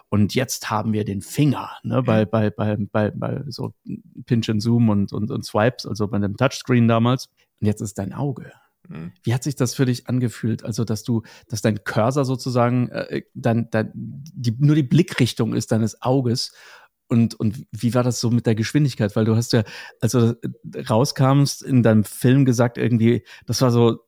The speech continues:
Speaker 1: wow, weil, also nichts ist schneller als dein Auge, ne?
Speaker 2: Ja, es war schon strange. Also, äh, am Anfang habe ich versucht, immer irgendwo hinzugucken.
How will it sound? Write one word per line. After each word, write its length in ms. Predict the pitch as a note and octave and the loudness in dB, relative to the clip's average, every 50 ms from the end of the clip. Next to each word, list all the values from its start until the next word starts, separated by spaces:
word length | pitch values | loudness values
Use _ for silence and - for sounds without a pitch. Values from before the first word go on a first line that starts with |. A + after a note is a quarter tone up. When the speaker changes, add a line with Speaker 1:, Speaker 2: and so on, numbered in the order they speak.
| _ _ _ - | _ _ _ -12
Speaker 1:
wow, 640 | - G#2 A2 G#2+ A2+ B2+ B2 C3 C3+ A#2 G#2 G#2+ A2 | -6 -4 -2 2 2 4 4 4 4 4 4 4 4
weil, 200 | A#2 A2+ - - | 2 0 0 -2
also 240 | - B2 A2+ A#2+ A#2+ | -2 -2 0 4 6
nichts 300 | A#2 C3 D3 - - - | 6 6 4 2 -2 -8
ist 140 | - B2+ - | -8 -6 -2
schneller 300 | - A#2+ A#2 B2+ B2+ A2+ | 0 2 4 4 4 2
als 200 | A2+ A2+ G#2+ - | 2 0 -2 -4
dein 180 | A#2+ A2 A2+ | -4 -4 -4
Auge, 440 | - - B2 C3+ C3 A#2 - - - _ _ _ | -2 2 2 4 4 2 0 -4 -8 _ _ _
ne? 220 | - A#2 B2+ C#3 - _ _ _ _ _ _ _ - | -8 -6 -6 -6 -8 _ _ _ _ _ _ _ -4
Speaker 2:
Ja, 120 | F2+ G2 | -4 -2
es 80 | G#2+ A2 | 0 0
war 80 | D#3+ | -2
schon 160 | C3 C3+ A#2+ | 0 0 -2
strange. 420 | - - - - F#2+ G2 G2+ F#2+ G2 | -2 -4 -4 -2 -2 -2 -2 -2 -4
Also, 300 | F#2+ G2 G2+ G#2+ G#2 F2+ - | -2 -2 -2 -2 -2 -2 -2
äh, 40 | C2 | -2
am 460 | D#2 E2 D#2+ F2 E2+ C2 A#1 G2+ G#2 | -2 -2 -2 -4 -4 -4 -4 -4 -2
Anfang 260 | F#2+ B2+ C3 B2+ C3 A2 | -2 -2 -2 -2 -2 -4
habe 100 | G#2+ G2+ | -4 -4
ich 60 | - | -4
versucht, 280 | - A2 G#2 G#2+ - | -6 -4 -4 -4 -4
immer 220 | A2 A2 G2+ G2+ F#2+ | -4 -2 -2 -2 -2
irgendwo 240 | G2+ G2+ F2+ F#2+ F#2 | -2 -4 -4 -2 -2
hinzugucken. 1080 | A#2 C3+ C3 - A2 - - - - D3 C#3+ - G3 F#3 F#3+ G3+ A3 - - _ | -2 -2 -2 -4 -6 -6 -6 -4 -4 -4 -2 -2 -2 0 0 0 -4 -6 -12 _